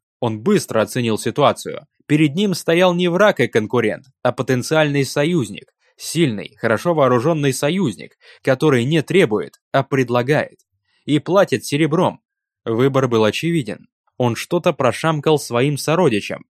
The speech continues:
и те опустили оружие. Сделка состоялась. Гоблин клятвенно пообещал, что ни одна живая душа не узнает о нашем присутствии в этом лесу.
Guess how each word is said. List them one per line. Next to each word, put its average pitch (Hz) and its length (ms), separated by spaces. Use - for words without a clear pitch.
и 127 100
те 185 200
опустили 135 460
оружие. 117 500
Сделка 151 600
состоялась. 120 800
Гоблин 156 560
клятвенно 151 540
пообещал, 127 720
что 165 220
ни 185 180
одна 180 600
живая 170 480
душа 156 500
не 160 180
узнает 160 720
о 139 80
нашем 147 400
присутствии 123 800
в 107 80
этом 107 260
лесу. 110 420